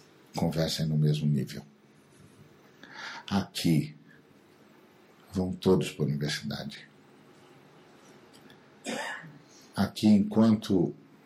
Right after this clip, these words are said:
O menor não come, o maior não põe a mão. Tá certo, irmãos?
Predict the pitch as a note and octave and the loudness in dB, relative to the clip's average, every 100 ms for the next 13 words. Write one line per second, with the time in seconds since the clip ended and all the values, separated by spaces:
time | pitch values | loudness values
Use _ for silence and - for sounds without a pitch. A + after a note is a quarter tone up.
0 | - - F2 F#2 F2+ F2 F#2 G#2 G#2+ F#2 | -20 -8 -2 0 2 4 6 8 8 6
1 | E2+ - D#2 C2+ C2+ - - - - - | 2 0 2 4 2 -2 -12 -20 -20 -20
2 | - - - - - - - F2 F2 E2 | -20 -20 -18 -18 -18 -18 -6 0 2 4
3 | E2 E2 F2 - D#2+ C#2+ C#2 G#1 - - | 2 0 -2 -2 0 2 2 -2 -12 -20
4 | - - - - - - - - - - | -20 -20 -20 -20 -20 -20 -20 -20 -20 -20
5 | - - - - - - - - - - | -20 -20 -20 -20 -20 -20 -20 -20 -20 -20
6 | - - - - - - - - - - | -20 -20 -20 -20 -20 -20 -20 -20 -20 -20
7 | - - - - - F#2 - A#2 G2 E2+ | -20 -20 -20 -18 -2 0 4 4 4 0
8 | D#2 C#2+ - - - - | -2 -4 -6 -12 -12 -12